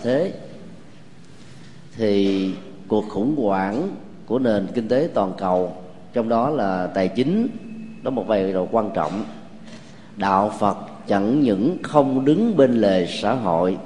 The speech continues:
mà bằng phương pháp tư duy, tầm nhìn về nhân quả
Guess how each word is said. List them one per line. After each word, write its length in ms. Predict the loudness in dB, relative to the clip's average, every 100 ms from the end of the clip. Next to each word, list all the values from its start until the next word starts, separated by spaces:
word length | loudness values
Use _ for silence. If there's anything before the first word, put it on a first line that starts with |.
| -14 -18 -18 -18 -20 -20 -20 -20 -18 -6
mà 480 | 0 4 2 0 -8 -16 -18 -16 0
bằng 420 | 2 2 2 0
phương 340 | 2 4 4
pháp 580 | 2 0 0 0 -4 0
tư 140 | 4 6
duy, 400 | 8 8 8 0 -12 -14 -16 -16 -18 -20 -6
tầm 260 | 0 2 4
nhìn 300 | 4 4 2 -4 -10 -12 -14 -18 -20 -16
về 260 | 2 4 4
nhân 300 | 4 4 4 2
quả 400 | 2 2 0